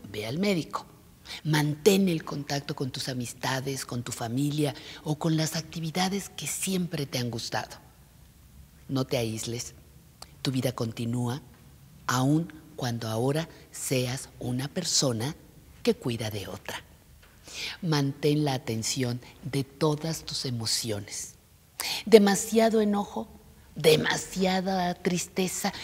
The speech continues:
demasiado estrés o de plano una ansiedad creciente son síntomas para pedir ayuda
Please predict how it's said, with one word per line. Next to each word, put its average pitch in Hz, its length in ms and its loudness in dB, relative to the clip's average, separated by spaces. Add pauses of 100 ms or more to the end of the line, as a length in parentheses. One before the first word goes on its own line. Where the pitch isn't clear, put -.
(140)
demasiado 156 880 2
estrés 175 680 -2 (440)
o 143 120 0
de 139 100 4
plano 147 440 2 (240)
una 160 340 2 (100)
ansiedad 123 800 -2
creciente 135 840 0 (1160)
son 226 260 8
síntomas 190 680 0 (280)
para 160 280 2 (260)
pedir 156 360 -2 (160)
ayuda 135 500 -4